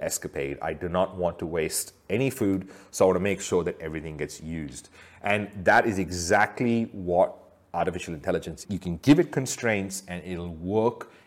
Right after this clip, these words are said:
in a way that you would not expect it to work because it is so efficient with the constraints that you give it. More constraints, the better. Okay, so these are the first principles, the three of them, which I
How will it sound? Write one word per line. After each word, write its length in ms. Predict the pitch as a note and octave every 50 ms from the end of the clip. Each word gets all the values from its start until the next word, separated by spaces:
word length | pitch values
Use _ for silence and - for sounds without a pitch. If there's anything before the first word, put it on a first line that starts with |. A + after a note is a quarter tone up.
| _
in 120 | - G2 F#2
a 60 | F2
way 500 | E2+ F2+ G#2 C3 B2+ G#2+ F#2+ F2+ F2 F2
that 440 | E2 D2+ E2+ E2+ F2 E2+ - - - -
you 540 | F#2 F2 E2+ E2+ E2+ E2+ F2 F2 E2 D#2+ - _ _ _ _ _ _ -
would 220 | G2+ G2 G2+ F#2
not 240 | F#2+ A2+ C#3 C#3 A#2
expect 460 | G2 - - - - A#2+ B2+ - -
it 100 | F#2+ -
to 80 | - E2
work 300 | D#2+ E2+ E2+ D#2+ - -
because 380 | F2 - - F#2+ F2+ F2 - - - - - - -
it 100 | - F2+
is 140 | F#2 F2 -
so 180 | - G#2 F#2
efficient 600 | F2 - - - B2+ B2 - G2 E2+ E2 E2+ - - _ _ - -
with 320 | F#2 F2+ A2 A#2 A#2 -
the 80 | G2 -
constraints 580 | - G#2 F2 E2+ - - - E2+ F2 F2 -
that 120 | - D#2 D#2
you 80 | D#2
give 200 | D2 - E2 D2
it. 160 | C#2+ - - - - - - _ _ -
More 160 | E2+ G2+ F#2+
constraints, 720 | - G2+ F#2 F2+ - - - A#2+ A2 G#2+ A2 - - -
the 120 | - -
better. 320 | D#2+ C#2+ F2 D#2+ D2 C2 G#1+ - - _ _ _ _ _ _ - - - - - -
Okay, 260 | - - C#2 B1+ - - - - -
so 160 | - - -
these 240 | F#2+ A2 D3+ D#3+ G3
are 60 | G3+
the 160 | G#3 G3+ F#3+ - - - - - _ _ _
first 380 | - C3 B2+ B2+ B2+ - - -
principles, 580 | - G2 G2+ G#2 - F2+ - F2+ E2 D#2+ D2
the 80 | F2 E2+
three 280 | - - - G#2+ G#2+
of 120 | B2 B2 B2
them, 180 | B2 A2+ G#2+
which 140 | G2 F#2 F#2
I 260 | G2+ F2 F2 E2+ E2+